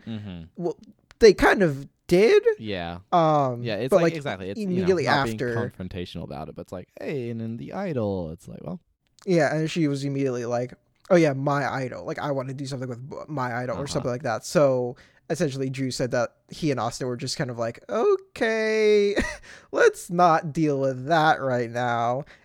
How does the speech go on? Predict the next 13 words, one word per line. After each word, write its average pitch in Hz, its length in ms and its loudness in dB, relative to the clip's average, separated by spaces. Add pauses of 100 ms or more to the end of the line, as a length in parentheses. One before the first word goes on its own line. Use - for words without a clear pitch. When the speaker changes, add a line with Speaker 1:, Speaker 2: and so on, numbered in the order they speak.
Speaker 2:
and 139 240 -2
just 143 180 -2
had 170 160 -2
to 156 80 -2
kind 131 200 -4
of 120 120 -6
let 113 160 -6
her 85 80 -8
have - 360 -6
it. - 220 -12 (360)
And 185 100 2
so, 202 80 2
like, 165 280 0